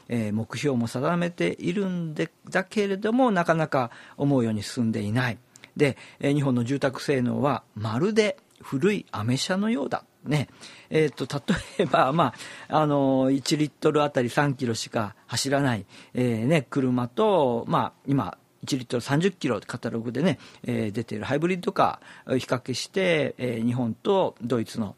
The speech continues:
えー、お家の効率が、まあ、それぐらい違うんじゃないかなというようなことも、えー、書いています。で、えっと、やはり年間一万七千人がヒートショックね、お家の中で亡くなるっていうような健康被害ということもあってですね、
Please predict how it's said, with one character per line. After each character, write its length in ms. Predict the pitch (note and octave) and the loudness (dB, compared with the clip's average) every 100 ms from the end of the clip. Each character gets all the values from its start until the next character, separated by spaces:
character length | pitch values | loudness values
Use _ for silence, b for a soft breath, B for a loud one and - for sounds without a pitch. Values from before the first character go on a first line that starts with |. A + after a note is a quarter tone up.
| B B | B B
え 500 | - A2 G#2 G2+ G2+ - | -4 -4 -4 -6 -10 -6
ー、 100 | C3 | -4
お 60 | |
家 220 | B2 - | -2 0
の 180 | B2+ B2+ | 2 0
効 180 | - C3 | 0 -2
率 160 | A#2 C3 | -2 -2
が、 80 | |
ま 100 | A2+ | -2
あ、 20 | G#2+ | -4
そ 140 | G#2 | -4
れ 100 | A#2 | -2
ぐ 100 | F3+ | 0
ら 100 | G#3+ | 0
い 40 | G#3 | -2
違 140 | A3 | -2
う 180 | G#3+ G#3+ | -2 -2
ん 60 | |
じ 40 | D#3 | 0
ゃ 40 | |
な 120 | B2 | -2
い 60 | A2 | -2
か 100 | G#2+ | -4
な 200 | F#2 D2 | -6 -8
と 100 | - B B | -14 B B
い 40 | |
う 40 | C#3+ | 0
よ 100 | E3 | 0
う 20 | |
な 80 | A#2 | -2
こ 120 | A2 | -6
と 100 | G#2 | 0
も、 240 | D3+ C3+ B B B | 2 2 B B B
え 180 | B2+ A2+ | -2 0
ー、 60 | - | -2
書 60 | |
い 80 | G#2 | -8
て 100 | - | -6
い 40 | |
ま 80 | G#2 | -8
す。 160 | - - _ _ _ _ _ - - | -8 -12 _ _ _ _ _ -20 -6
で、 240 | C#3 D#3+ - B B B | 4 4 4 B B B
え 80 | - | 0
っ 40 | D#3 | 2
と、 200 | F3 F3 | 4 4
や 100 | G#3 | 6
は 60 | |
り 180 | G3+ C#3+ | 4 2
年 200 | D#3 D#3+ | 2 2
間 300 | E3 D3 C#3 C3+ | 2 2 0 -2
一 160 | C3 | -2
万 160 | C#3+ C3 | 2 2
七 200 | B2+ B2 | 2 2
千 160 | C3+ A#2 | 2 0
人 100 | A2+ | 0
が 80 | |
ヒ 140 | G2 D3+ | -2 -4
ー 20 | |
ト 80 | F3+ | 0
シ 120 | A3+ | 0
ョ 20 | |
ッ 40 | - - | -2 0
ク 60 | |
ね、 200 | E3+ F3 - | 0 0 0
お 60 | |
家 160 | C3+ - | 0 2
の 80 | B2+ | 2
中 220 | E3+ D3 | 4 2
で 160 | A#2 B B | 0 B B
亡 140 | B2 A2+ | -4 0
く 120 | B2 | 2
な 140 | B2 | 2
る 80 | B2 | 0
っ 40 | A#2+ | -2
て 180 | - | -2
い 180 | A#2+ D#3 | 2 2
う 140 | C#3+ C3 | 4 2
よ 120 | B2+ | 2
う 40 | |
な 140 | G#2 G2 - | -2 -6 -2
健 220 | E3 F#3+ | 0 2
康 140 | - A3 | 2 0
被 120 | B3 | 2
害 320 | - - - - | -2 -2 -8 -2
と 60 | |
い 60 | B2+ | -2
う 40 | |
こ 120 | - | -2
と 100 | A2+ | -2
も 240 | A#2 A2+ B2 | 0 0 -2
あ 40 | |
っ 60 | F3+ | -4
て 160 | - | -6
で 140 | - G2+ | -8 -8
す 120 | C#3 | -2
ね、 220 | G3+ E3+ | 0 0